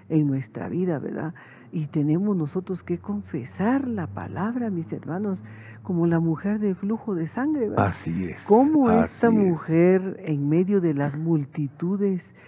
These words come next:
Speaker 1: se arrastró para llegar a tocar el borde del manto del Señor. ¿Y cómo nosotros no vamos nosotros en este tiempo a tocar el borde del manto del Señor cuando nosotros tenemos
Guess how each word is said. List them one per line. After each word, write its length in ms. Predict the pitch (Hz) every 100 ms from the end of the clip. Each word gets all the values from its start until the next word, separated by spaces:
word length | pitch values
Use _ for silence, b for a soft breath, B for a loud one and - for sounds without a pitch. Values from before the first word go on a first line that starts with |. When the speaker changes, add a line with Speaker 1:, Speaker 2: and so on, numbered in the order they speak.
| b
Speaker 1:
se 240 | _ - 185
arrastró 1040 | 156 160 135 170 143 - - 170 175 185 B B B
para 260 | - 165 147
llegar 480 | 143 139 135 165 202
a 80 |
tocar 460 | 185 170 135 180 202
el 180 | 185 147
borde 800 | 139 139 202 302 349 277 - 143
del 260 | - - 131
manto 420 | 147 190 208 202
del 140 | 160
Señor. 380 | 139 - - - B B B B -
¿Y 140 | 202
cómo 340 | - 240 269
nosotros 520 | 254 214 226 220 220 214
no 200 | 202 202
vamos 340 | 196 202 208
nosotros 560 | 180 165 185 185 196 - _
en 220 | - 147
este 400 | 143 185 - 247
tiempo 560 | 233 180 170 175 - -
a 60 | 160
tocar 420 | 160 147 151 165
el 180 | 175 151
borde 580 | 151 170 220 277 247
del 200 | 160 135
manto 440 | 123 117 160 208 208
del 160 | 151 -
Señor 420 | - - 156 196 B B B B
cuando 360 | - 175 165 156
nosotros 600 | 147 143 180 214 208 -
tenemos 800 | - 151 135 147 208 339 285 190